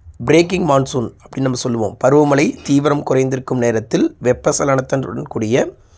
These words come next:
இடியுடன் கூடிய மழை ஆகஸ்ட் முதல் மற்றும் இரண்டாவது வாரம் எதிர்பார்க்கப்படுகிறது. குறிப்பாக இன்றைக்கு தேதி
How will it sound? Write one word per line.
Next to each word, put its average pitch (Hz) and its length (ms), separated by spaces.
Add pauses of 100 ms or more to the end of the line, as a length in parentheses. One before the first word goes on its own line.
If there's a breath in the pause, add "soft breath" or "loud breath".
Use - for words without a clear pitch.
(300 soft breath)
இடியுடன் 165 500
கூடிய 131 300
மழை 120 380 (840 loud breath)
ஆகஸ்ட் 135 380
முதல் 135 260
மற்றும் 143 340
இரண்டாவது 135 320
வாரம் 123 200
எதிர்பார்க்கப்படுகிறது. 123 1000 (840 loud breath)
குறிப்பாக 180 680
இன்றைக்கு 151 420
தேதி 165 600